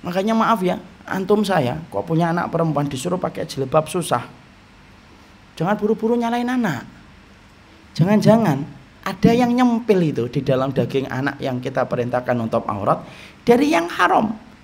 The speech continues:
Dan setiap kita ngomong, "Nak, jilbab itu wajib, Nak, dalam surat Al-Ahzab"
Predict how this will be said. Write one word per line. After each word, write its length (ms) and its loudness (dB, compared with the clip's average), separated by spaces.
Dan 160 4
setiap 400 2
kita 160 4
ngomong, 400 4
"Nak, 880 4
jilbab 400 6
itu 160 4
wajib, 400 2
Nak, 240 0
dalam 240 0
surat 240 2
Al-Ahzab" 560 2